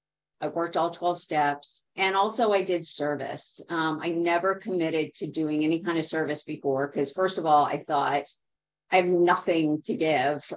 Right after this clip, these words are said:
you know? And also I thought, "I can't be trusted. I can't be trusted to, you know, commit to set up the chairs, 'cause I don't, uh, in a, a week from today, when we have the next meeting, I might be binging."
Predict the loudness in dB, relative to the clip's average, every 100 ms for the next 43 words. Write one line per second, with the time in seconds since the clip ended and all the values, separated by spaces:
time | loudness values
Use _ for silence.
0 | -4 0 0 0 -2 2 2 4 4 4
1 | 2 2 2 -2 -2 0 4 2 0 -10
2 | _ _ 2 4 2 2 0 0 0 0
3 | -4 0 0 2 0 -2 0 0 0 -2
4 | -2 -4 -4 0 2 2 2 -2 -8 _
5 | _ _ _ _ _ _ _ 2 4 4
6 | 4 2 -2 0 2 2 0 -2 -2 -2
7 | 2 4 4 4 0 -2 2 2 2 0
8 | -4 -2 0 2 2 0 -10 _ -6 2
9 | 4 4 2 0 2 4 2 -2 -8 0
10 | 2 2 -2 2 4 6 6 6 2 2
11 | 4 4 2 0 -4 -2 2 4 4 2
12 | 0 0 0 2 0 -2 -6